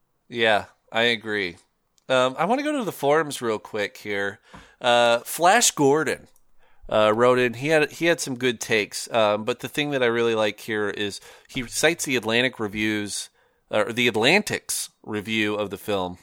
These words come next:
and it says, "It feels like Tarantino is trying to talk about the bizarre patchwork that makes up modern American society and the dark history underpinning its modern conflict.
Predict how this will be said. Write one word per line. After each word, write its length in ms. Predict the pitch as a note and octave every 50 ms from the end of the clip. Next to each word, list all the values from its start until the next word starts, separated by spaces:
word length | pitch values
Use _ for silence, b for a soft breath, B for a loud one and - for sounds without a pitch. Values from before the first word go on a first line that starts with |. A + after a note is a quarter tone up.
| _ _ -
and 160 | A#2 G#2+ G#2
it 100 | A2 -
says, 240 | - C#3+ C#3+ C3+ B2+
"It 160 | C3+ D3 C#3+
feels 240 | - A3 A#3+ C4 -
like 160 | - B3 G#3+
Tarantino 520 | - - F#3 F#3 F3+ - - E3+ D#3 C#3 C3
is 100 | B2 -
trying 320 | - C3 C3 C3 B2+ A#2+
to 60 | A#2
talk 380 | - - B2 A#2 A2+ A2+ - - _ b b b b b b b b b b b b b b b b b b b b b
about 300 | - C#3 A#2+ D3+ D3+ D3 -
the 60 | D#3
bizarre 300 | C#3+ C#3 - D#3+ E3+ G3
patchwork 480 | - - F3 E3+ E3 - - D#3+ B2+ -
that 120 | C#3 B2+
makes 220 | C3 C3 B2 - -
up 100 | B2+ A2
modern 320 | A2+ A#2 B2 B2+ B2+ B2
American 400 | A#2 A2+ A#2 A2+ A2 - A#2 G#2
society 580 | - - - - B2+ A#2+ A#2+ A2+ G#2+ G2 F#2+ F2+
and 140 | G#2 G#2+ A2
the 40 |
dark 280 | G#2 - B2+ C3+ D#3 -
history 400 | - D#3+ C#3+ - - C#3+ C3 A#2+
underpinning 440 | A#2+ A#2+ A#2+ - - B2 A#2 A2+ A#2
its 240 | - A#2 - - -
modern 320 | A2 G2 G2+ G2+ G#2 G#2
conflict. 720 | - - A#2+ B2 A#2+ A2+ - - D#2+ - - - - -